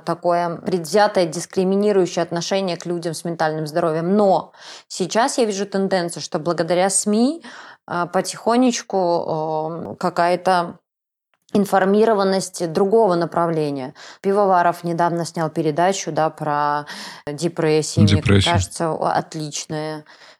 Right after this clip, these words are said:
Speaker 1: Ну и как-то другие журналисты,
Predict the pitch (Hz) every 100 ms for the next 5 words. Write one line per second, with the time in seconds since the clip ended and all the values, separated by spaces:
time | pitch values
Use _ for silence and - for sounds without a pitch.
0 | - 156 165 202 202 196 196 190 170 185
1 | 165 180 190 190 175 170 - 175 165 170
2 | 180 208 - - 175 170